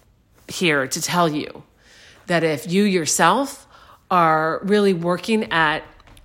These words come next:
what I call receiving yourself, opening to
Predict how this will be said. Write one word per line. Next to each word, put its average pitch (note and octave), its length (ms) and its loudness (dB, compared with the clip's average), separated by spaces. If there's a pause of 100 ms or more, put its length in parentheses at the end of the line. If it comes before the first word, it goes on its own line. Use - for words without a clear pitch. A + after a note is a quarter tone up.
(180)
what F3+ 240 0
I F#3 160 4
call F3+ 260 -2
receiving F3 540 -2
yourself, B3 600 -2 (760)
opening A3+ 600 2
to F3 720 -2